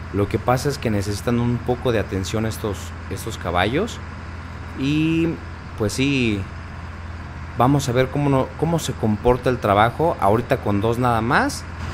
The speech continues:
Vamos a darles la mejor atención y vamos a ver cuánto nos cuestan y cuánto, cuánto le vamos a ganar a estos,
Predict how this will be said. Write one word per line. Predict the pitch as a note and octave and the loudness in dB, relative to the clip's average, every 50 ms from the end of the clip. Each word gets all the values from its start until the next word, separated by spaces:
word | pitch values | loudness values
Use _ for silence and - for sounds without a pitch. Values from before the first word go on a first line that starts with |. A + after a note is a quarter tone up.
| - - - - - - - A2+ | -6 -6 -6 -6 -6 -2 2 4
Vamos | A2+ A#2+ B2 B2 A#2+ - | 6 6 6 4 4 4
a | A2 | 4
darles | A2 A2+ A#2+ B2 A#2 | 4 4 4 4 4
la | A2+ G2+ | 2 2
mejor | G2+ G2 - - B2 B2 | 2 2 2 4 4 4
atención | A#2+ - - G2+ G2 F#2 - C3 C3+ D3+ | 4 4 2 0 0 2 2 2 4 4
y | C#3+ B2 | 4 6
vamos | A#2+ B2+ C#3 C#3+ C3+ B2 | 6 4 4 4 2 2
a | B2 A2+ | 2 2
ver | B2 C3 C3+ - - - - | 4 4 2 2 0 0 4
cuánto | B2+ C3 D3 D#3+ D#3 - D3 | 6 6 6 6 4 2 2
nos | B2+ A2+ G#2+ - - - - - | 2 2 2 0 -4 -4 0 4
cuestan | C3 C#3 D3 C#3 C#3+ - D3 C#3+ D3 D3+ D3+ - - - - | 6 6 6 6 4 2 2 4 4 2 0 -2 -4 -6 -4
y | A2 G2+ - - - | -4 -4 -4 -2 2
cuánto, | B2 B2 B2 C3 C#3+ C#3 - C#3+ C3 A#2+ A2 G#2 G2 F#2+ F#2 F2+ F2 E2+ E2+ E2+ - - - - - - - - - - - - - - - - - - | 6 6 6 6 4 2 4 4 6 6 6 6 4 2 0 -2 -4 -6 -6 -8 -8 -8 -8 -8 -8 -8 -8 -8 -8 -8 -8 -8 -8 -8 -8 -8 -6 0
cuánto | - C3 C3+ D#3+ D#3 - | 4 4 4 4 6 4
le | C#3 A#2+ | 4 6
vamos | A2+ A#2+ B2+ C3 C3+ B2 - B2 | 6 6 6 6 4 2 2 2
a | |
ganar | G#2+ G#2 G#2 G#2+ A2 A2+ A#2 | 2 2 4 4 4 4 4
a | A#2 | 4
estos, | A2+ A#2 - - B2 A2+ G#2 | 4 2 2 0 0 0 0